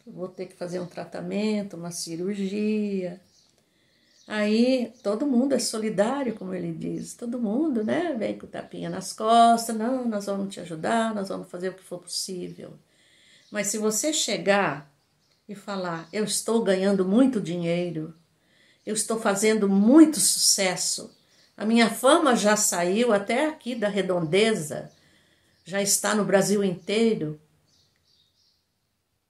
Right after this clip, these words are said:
Será que todos vão ficar felizes com o seu sucesso?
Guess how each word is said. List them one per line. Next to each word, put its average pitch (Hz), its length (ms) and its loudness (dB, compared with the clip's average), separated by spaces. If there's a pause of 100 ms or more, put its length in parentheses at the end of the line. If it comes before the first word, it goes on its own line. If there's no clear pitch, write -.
(1200)
Será 214 520 -4
que 226 140 -8
todos - 1000 -4 (100)
vão 196 260 -4
ficar 175 360 -10
felizes 196 560 -4
com 170 100 -14
o 170 60 -14
seu 170 240 -14
sucesso? - 840 -12